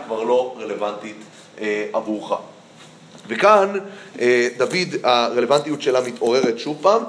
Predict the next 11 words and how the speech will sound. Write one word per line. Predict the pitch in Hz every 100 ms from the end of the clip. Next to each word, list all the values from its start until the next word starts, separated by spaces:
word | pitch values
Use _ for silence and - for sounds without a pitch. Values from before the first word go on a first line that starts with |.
| - - -
אבל | 131
גם | 143 151
כאן | 214 180
אני | 131 127
לא | 175
חושב | - 165 - 180 175
שאפילו | 170 131 117 143 147
לרגע | 131 147 139
אחד | - 143
דוד | 120 131 131
מצהיר | 117 - 151 156 147